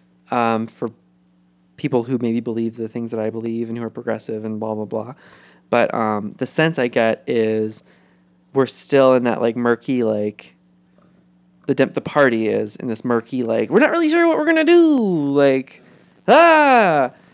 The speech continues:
Um, which partly it's still kinda early in the game.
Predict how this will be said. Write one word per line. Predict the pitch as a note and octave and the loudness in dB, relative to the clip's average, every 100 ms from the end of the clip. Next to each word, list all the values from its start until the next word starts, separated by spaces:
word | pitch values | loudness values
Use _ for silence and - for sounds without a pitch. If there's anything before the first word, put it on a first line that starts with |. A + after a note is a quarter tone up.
| _ _ C#3+ | _ _ 0
Um, | C#3+ C3 A#2 A2+ - _ | 2 2 0 -4 -8 _
which | F#3 D4+ D4 - | 2 4 2 0
partly | B3+ A#3+ A#3+ A#3 A#3 - | 2 2 2 -2 -2 -4
it's | - F3+ | -4 -4
still | - F#3+ F#3 | -4 -2 0
kinda | G3+ F#3+ | 0 0
early | C#3 D3 F#3+ G3 | 0 0 0 -2
in | E3+ | -2
the | E3+ E3+ E3+ - _ _ _ _ - - - - - | -2 -2 -4 -6 _ _ _ _ -20 -20 -20 -20 -10
game. | D#3 D3+ D#3 F#3 A#3+ D#4 | 0 2 2 2 0 -2